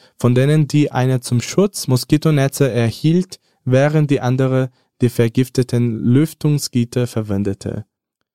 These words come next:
Zwei Jahre später waren die Fälle von Malaria bei den Kindern der letzteren Gruppe um vierzig Prozent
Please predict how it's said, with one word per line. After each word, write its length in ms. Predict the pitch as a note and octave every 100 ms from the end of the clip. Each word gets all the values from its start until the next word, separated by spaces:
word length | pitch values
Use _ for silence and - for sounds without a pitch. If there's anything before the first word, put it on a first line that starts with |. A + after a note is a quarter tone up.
| _ _ -
Zwei 320 | - C#3 E3
Jahre 380 | E3 D3+ D3 C#3+
später 680 | - - D#3 E3 F3+ F3+ E3
waren 520 | B2+ B2+ D3 E3 E3+
die 60 | D#3
Fälle 340 | - D3 D3
von 160 | - D3
Malaria 720 | C3+ B2+ B2+ B2 B2+ B2+ B2 _ -
bei 220 | A#2+ B2
den 340 | A#2+ B2 B2
Kindern 460 | - F3+ F#3+ G3 F3+
der 200 | D#3+ D3+
letzteren 600 | C3 C#3+ - C#3 C#3 C3
Gruppe 340 | C3 B2 C3
um 240 | A2+ B2 A#2+
vierzig 540 | - D#3 D#3+ D#3 -
Prozent 540 | - B2+ - A#2 A#2+